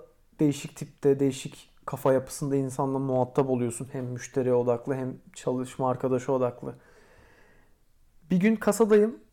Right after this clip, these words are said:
Çok böyle gündüz bir saat. Sabahtı sanırım. Evet, evet, sabahta. Yani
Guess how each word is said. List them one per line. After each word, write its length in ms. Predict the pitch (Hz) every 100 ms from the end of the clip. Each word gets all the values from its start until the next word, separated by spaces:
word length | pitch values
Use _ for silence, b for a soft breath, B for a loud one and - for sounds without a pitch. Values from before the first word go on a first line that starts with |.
| _
Çok 280 | - 185 180
böyle 120 | 175
gündüz 480 | 175 151 156 180 170
bir 60 | 151
saat. 400 | - 120 - -
Sabahtı 520 | - 147 160 170 -
sanırım. 360 | 143 127 165 254 - _ b _ - - -
Evet, 180 | 170 185
evet, 160 | 185
sabahta. 440 | 175 160 143 - 110 - - b b b b b - -
Yani 380 | 180 202 214 202